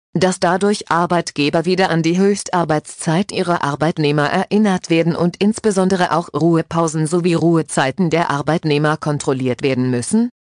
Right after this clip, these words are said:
so steht eine systematische Erfassung,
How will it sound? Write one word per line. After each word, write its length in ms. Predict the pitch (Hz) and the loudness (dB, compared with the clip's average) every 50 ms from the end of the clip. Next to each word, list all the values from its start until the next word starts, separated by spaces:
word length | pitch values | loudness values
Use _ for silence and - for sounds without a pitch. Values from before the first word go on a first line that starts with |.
| _ - | _ -8
so 200 | 147 165 190 233 | 0 0 0 0
steht 380 | 233 - - 226 240 240 - - | 0 0 0 -2 -2 0 -2 -4
eine 240 | 160 160 160 147 139 | -2 0 0 -2 -2
systematische 840 | 151 151 - - 165 151 147 143 147 165 - - 156 147 - 160 | -2 -4 -4 -2 -2 -2 0 0 -2 -2 -2 -4 -4 -2 -2 -2
Erfassung, 680 | - - 175 - - 202 - - - 156 131 117 110 | -2 -2 -4 -2 -2 -2 -2 -2 -2 -2 -2 -2 -4